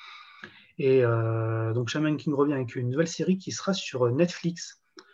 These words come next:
Donc, euh, là, f-, on peut s'attendre plutôt à des diffusions en bloc et pas en simulcast comme, euh,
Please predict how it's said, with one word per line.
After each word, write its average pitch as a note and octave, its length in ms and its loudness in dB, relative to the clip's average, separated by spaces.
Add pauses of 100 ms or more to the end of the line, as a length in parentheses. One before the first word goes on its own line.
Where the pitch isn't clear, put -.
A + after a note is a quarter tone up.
(380)
Donc, C3 400 -2
euh, C3+ 60 8
là, D3+ 260 6
f-, F3 220 -2
on C#3 160 -2
peut F3 160 4
s'attendre D#3 640 2
plutôt C#3 380 -2
à C#3 60 6
des A#2+ 140 2
diffusions C3+ 480 -2
en C#3 80 0
bloc C3+ 420 0
et A2+ 40 -10
pas C#3+ 120 -8
en C#3+ 60 -6
simulcast C3+ 840 -4
comme, A#2+ 360 -2
euh, - 20 -4